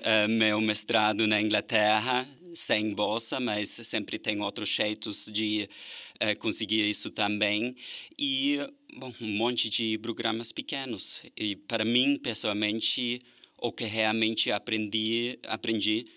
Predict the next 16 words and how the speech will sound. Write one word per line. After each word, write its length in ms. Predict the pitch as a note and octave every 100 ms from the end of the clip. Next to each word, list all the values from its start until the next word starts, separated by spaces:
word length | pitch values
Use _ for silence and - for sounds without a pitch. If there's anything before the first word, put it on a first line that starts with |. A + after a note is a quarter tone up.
| _ _ _
eh, 400 | - G2+ G2+ G2+ - -
fora 420 | - A2 G#2 G#2
da 240 | G#2 G#2+ G#2
Alemanha 640 | G#2 G2+ G2 G#2 A2 A2+
e 220 | G#2+ G2
em 120 | G2
vários 300 | G2+ G2+ G2+
países 400 | - G2+ G2+ G2+
europeus 640 | G2+ G2+ - G2 G2+ - - - _ _ _ -
foram 480 | - G#2+ G#2 A2 - _ _ - -
línguas 340 | A2 G#2 G#2
diferentes, 720 | - - A2+ A2 A2 - -
que 420 | - - G#2+ G2 G2 _ -
hoje 300 | A#2 A2 G2+
em 160 | G#2
dia 400 | G2 G#2 G#2+ A2+